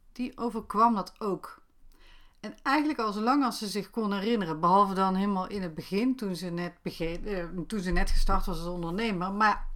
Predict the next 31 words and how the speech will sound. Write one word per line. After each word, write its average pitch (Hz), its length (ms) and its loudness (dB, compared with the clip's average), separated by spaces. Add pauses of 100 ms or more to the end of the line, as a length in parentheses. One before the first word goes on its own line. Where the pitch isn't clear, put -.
(140)
ehm, 208 340 -2 (260)
toen 277 160 2
had 175 180 -2
ze 196 80 -8
stress 202 400 -8
vanwege 226 340 -4
te 277 100 -6
weinig 294 340 2
klanten. 170 480 -10 (800)
Inmiddels 226 400 4
loopt 196 260 2
het 175 80 -4
bedrijf 185 400 0
hartstikke 175 420 -6
prima 196 540 -4
en 233 120 -6
heeft 240 240 -4
ze 202 240 -8 (140)
echt 190 280 -12
ruim 175 320 -4
voldoende 160 560 -6 (140)
klanten. 220 600 0
En 165 140 -10
die 160 140 -12
komen, 175 460 -8 (460)
eh, 170 220 -14
zelfs 160 300 -10
klanten 170 340 -8
die 175 100 -6
weer 180 220 -6 (100)
terugkomen. 247 800 0